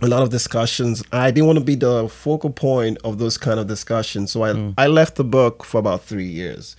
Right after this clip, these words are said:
Speaker 2: Mm.
Speaker 1: And I love to take walks. And there was a day I was taking a walk in the park and just, I like to walk and just pray.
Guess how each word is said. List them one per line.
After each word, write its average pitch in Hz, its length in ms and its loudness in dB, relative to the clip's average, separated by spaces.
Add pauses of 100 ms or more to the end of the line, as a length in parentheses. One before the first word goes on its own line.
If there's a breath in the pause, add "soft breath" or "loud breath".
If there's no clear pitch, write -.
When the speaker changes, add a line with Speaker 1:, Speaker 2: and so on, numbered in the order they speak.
Speaker 2:
Mm. 107 340 -4 (480 loud breath)
Speaker 1:
And 117 720 4 (240)
I 143 260 2
love 156 360 8
to - 100 -4
take - 260 0
walks. 92 680 -2
And 107 200 -2
there 107 80 4
was 110 100 2
a 117 60 2
day 113 120 4
I 110 60 6
was 104 140 2
taking 113 260 0
a 110 60 2
walk 98 520 0 (100)
in 101 100 -4
the 101 80 -4
park 95 500 -6 (320 soft breath)
and 92 120 -4
just, 98 340 -6
I 104 80 -4
like 107 160 -2
to 110 100 -4
walk 104 400 0
and 95 120 -4
just 95 220 -8
pray. 113 500 -4